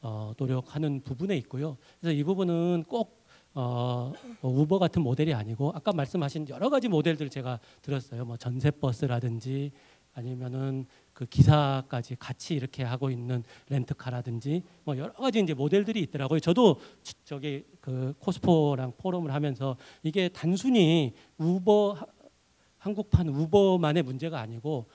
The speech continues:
아주 다양한 형태의 이 모빌리티의 그 생태계를 위해서, 어, 해야 될 일들이 많다 하는 부분들이 있기 때문에 그런 부분들은 체계적으로 좀 해서, 어, 여러분들이 조금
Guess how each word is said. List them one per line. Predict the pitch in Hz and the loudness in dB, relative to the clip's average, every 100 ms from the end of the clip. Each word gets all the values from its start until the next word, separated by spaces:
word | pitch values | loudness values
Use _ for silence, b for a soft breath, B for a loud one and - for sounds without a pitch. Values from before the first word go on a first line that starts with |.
| b | b
아주 | - - 302 294 | -16 -6 -2 -2
다양한 | 165 156 175 175 | 0 2 4 4
형태의 | 147 151 147 143 143 170 170 b - | 4 2 2 -2 0 -4 -10 b -8
이 | 139 | -4
모빌리티의 | 131 135 151 147 - 135 127 139 143 147 b b | -2 0 0 -2 -6 -6 -2 -2 -4 -8 b b
그 | _ 131 | _ -12
생태계를 | 120 175 170 165 147 135 123 | -8 -8 -6 -4 -2 -4 -4
위해서, | 120 120 131 139 - B B B _ | -6 -6 -6 -8 -8 B B B _
어, | 131 113 113 113 127 | -12 -10 -10 -10 -6
해야 | 170 | -2
될 | 156 127 | 0 -2
일들이 | 123 143 | -2 -4
많다 | 139 113 123 139 123 117 | -4 -8 -6 -4 -4 -6
하는 | 131 151 | -6 -6
부분들이 | 127 120 127 147 | -6 -10 -8 -8
있기 | 131 - | -8 -10
때문에 | - 123 117 147 147 b b b | -10 -12 -10 -8 -10 b b b
그런 | _ 151 160 | _ -4 -2
부분들은 | 147 143 135 123 131 135 117 b b _ _ _ | -2 -2 -4 -4 -4 -4 -8 b b _ _ _
체계적으로 | - - 196 180 147 127 117 117 | -20 -8 -4 -2 -2 -2 -4 -4
좀 | - 123 113 | -6 -6 -6
해서, | 156 123 110 120 120 B B B B - - | -6 -6 -8 -10 -12 B B B B -20 -14
어, | 120 120 117 117 117 120 120 | -12 -12 -12 -12 -14 -12 -6
여러분들이 | 143 151 143 139 139 131 | -4 -2 -2 -2 -4 -6
조금 | 147 - 135 | -8 -6 -6